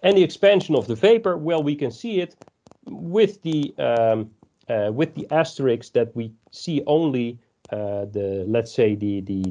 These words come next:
the, the cross section of a plume that is coming towards us. The motion of the liquid material we cannot see, so, right? Because it's, i-, if we could see it,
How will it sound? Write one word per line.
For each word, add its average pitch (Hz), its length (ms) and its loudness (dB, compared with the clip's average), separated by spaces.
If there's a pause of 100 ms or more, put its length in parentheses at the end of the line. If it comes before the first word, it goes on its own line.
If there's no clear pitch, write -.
the, 95 160 -6
the 98 200 -8
cross 190 360 2
section 127 540 0
of 120 160 0
a 117 40 0
plume 131 360 0
that 110 120 2
is 101 140 0
coming 104 320 -6
towards 92 460 -10
us. - 220 -20 (640)
The - 80 2
motion 226 340 4
of 180 100 0
the 175 60 -4
liquid 180 320 0
material 185 560 0 (100)
we 151 100 -4
cannot 139 380 2
see, - 200 -20 (500)
so, 143 180 -10
right? 160 300 0
Because 139 260 -2
it's, - 300 -8
i-, 165 200 -6
if 196 220 2
we 156 80 -4
could 269 260 -4
see 202 280 0
it, 196 180 -2